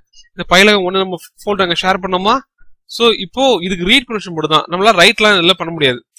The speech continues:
ஏன்னா அங்க ரீட் மட்டும் தான் நம்ம கொடுத்தோம். So, அதனால வந்துட்டு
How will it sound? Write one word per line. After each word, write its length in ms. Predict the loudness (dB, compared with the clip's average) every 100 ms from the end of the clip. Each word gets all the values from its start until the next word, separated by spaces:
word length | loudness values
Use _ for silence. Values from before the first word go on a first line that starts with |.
| -12
ஏன்னா 100 | -2
அங்க 180 | 0 2
ரீட் 180 | 2 0
மட்டும் 200 | 0 0
தான் 100 | 0
நம்ம 100 | -4
கொடுத்தோம். 420 | -10 -6 -2 -2 -6 _ _ _ _ -12
So, 100 | -4
அதனால 280 | -2 0 0
வந்துட்டு 360 | -2 -4 0